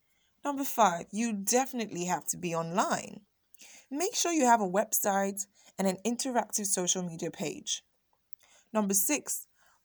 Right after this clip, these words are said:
build a delivery structure for imported goods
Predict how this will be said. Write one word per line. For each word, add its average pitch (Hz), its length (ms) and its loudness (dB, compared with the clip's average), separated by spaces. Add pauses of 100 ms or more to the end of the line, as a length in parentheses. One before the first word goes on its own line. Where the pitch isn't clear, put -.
(180)
build 285 380 0
a 202 60 -4
delivery 208 520 -2
structure - 680 -2 (180)
for - 240 -6
imported 226 640 -4
goods 185 440 -4